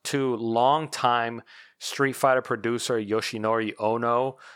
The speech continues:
who announced that he is leaving Capcom after almost thirty years of service. Um, I've personally met Ono, um,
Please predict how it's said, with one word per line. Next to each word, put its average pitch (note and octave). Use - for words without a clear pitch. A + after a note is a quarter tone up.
who A#2
announced A2+
that G#2+
he A#2
is G2
leaving A2+
Capcom A2
after G#2
almost G2
thirty A2
years G#2+
of G#2
service. C#3
Um, A#2+
I've C3
personally D#3+
met A2+
Ono, C3
um, A2